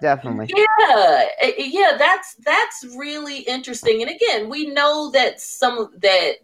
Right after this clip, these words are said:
Speaker 2: some of this is, is for the show. So, you know, you have that, how drunk are you really versus just tantruming out and alcohol just happens to be around.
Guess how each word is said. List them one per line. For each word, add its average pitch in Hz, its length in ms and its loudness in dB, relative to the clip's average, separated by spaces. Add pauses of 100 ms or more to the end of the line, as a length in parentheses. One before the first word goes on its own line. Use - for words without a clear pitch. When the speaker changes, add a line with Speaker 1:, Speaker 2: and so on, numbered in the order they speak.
(240)
Speaker 2:
some 233 340 -2
of 196 200 2
this 208 360 6
is, 165 380 -10
is 165 240 -8 (100)
for 196 240 -2
the 165 140 -10
show. 214 720 6
So, 165 640 2 (420)
you 190 160 -12
know, 165 460 -4
you 170 160 -16
have 175 520 0
that, 151 420 0 (340)
how 180 540 0
drunk 180 400 -4 (120)
are 170 200 2
you 160 340 -10
really 208 920 -2 (480)
versus 170 1300 0 (140)
just 165 840 0 (440)
tantruming 175 800 -2
out 160 320 0
and 151 220 -2
alcohol 156 640 0
just 147 340 -2
happens 151 400 -4
to 170 100 -8
be 160 180 0
around. 151 360 0